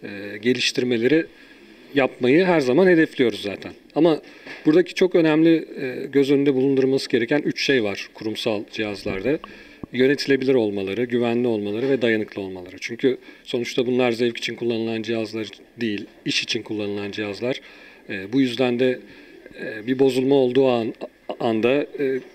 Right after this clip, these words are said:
kullanıcı işini yapamıyor olacak. E, eğer bir virüs bulaşırsa,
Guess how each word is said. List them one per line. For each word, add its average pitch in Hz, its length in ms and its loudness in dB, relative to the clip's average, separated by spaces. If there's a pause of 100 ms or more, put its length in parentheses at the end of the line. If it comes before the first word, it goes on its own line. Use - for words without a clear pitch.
(160)
kullanıcı 120 480 2
işini 151 340 2
yapamıyor 107 440 0
olacak. 101 480 -6 (500)
E, 104 60 -12 (960)
eğer 123 360 2 (320)
bir 123 120 -2
virüs 127 440 -2 (800)
bulaşırsa, 117 680 0